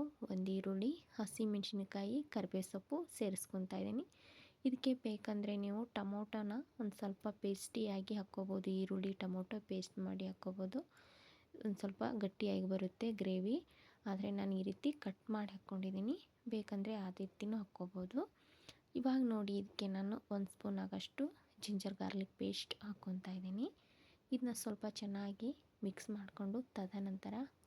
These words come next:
ರುಚಿಗೆ ತಕ್ಕಷ್ಟು ಉಪ್ಪು, ಇದಕ್ಕೆ ಬೇಕಾಗಿರೋಂಥ ಮಸಾಲೆನ ಮಿಕ್ಸ್ ಮಾಡ್ಕೊಳ್ಳೋಣ ಸ್ನೇಹಿತರೆ. ತುಂಬ ಚೆನ್ನಾಗಿ ಬರುತ್ತೆ. ಸಿಂಪಲ್ ಆಗಿದ್ರೂ ರುಚಿ ರುಚಿಯಾದಂಥ ಈ ಒಂದು ವೆಜಿಟೇಬಲ್ ಕರಿನ ಒಂದು ಕಡಿಮೆ ಸಮಯದಲ್ಲೇ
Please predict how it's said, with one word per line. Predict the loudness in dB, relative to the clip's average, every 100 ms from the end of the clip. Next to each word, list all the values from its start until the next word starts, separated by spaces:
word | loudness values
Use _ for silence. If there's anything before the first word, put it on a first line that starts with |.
| -4
ರುಚಿಗೆ | -4 -2 -4 -4
ತಕ್ಕಷ್ಟು | -4 -6 -6 -8
ಉಪ್ಪು, | -10 -4 -2 -2 -10 -20 -20 -20 -20 -6
ಇದಕ್ಕೆ | -6 0 0
ಬೇಕಾಗಿರೋಂಥ | 2 0 0 0 0 -2 -2 -4
ಮಸಾಲೆನ | -2 -2 0 0 0 -2 -8 _ _ _ _ -2 0
ಮಿಕ್ಸ್ | 0 -4 -6
ಮಾಡ್ಕೊಳ್ಳೋಣ | -6 -8 -6 -4 -4
ಸ್ನೇಹಿತರೆ. | -4 -2 -2 0 -2 -4 -16 -20 -20 -20 _
ತುಂಬ | -2 -2 -2 -2
ಚೆನ್ನಾಗಿ | -2 -2 -2 -2
ಬರುತ್ತೆ. | -2 -2 -2 -4 -4 -12 -18 0
ಸಿಂಪಲ್ | 2 4 2 0 0
ಆಗಿದ್ರೂ | -2 -2 0 0 0
ರುಚಿ | -2 0 0
ರುಚಿಯಾದಂಥ | 0 -2 -2 0 -2 -2 -2 0
ಈ | 0 0
ಒಂದು | 0 0 -2 -4 _ -2
ವೆಜಿಟೇಬಲ್ | -2 0 -2 0 -2 0
ಕರಿನ | 0 0 0 -2 -4 -12 -20 -20 -20 -14 -4 0
ಒಂದು | 0 -2 -4 -2
ಕಡಿಮೆ | 0 0 0 -2
ಸಮಯದಲ್ಲೇ | -2 -2 -2 0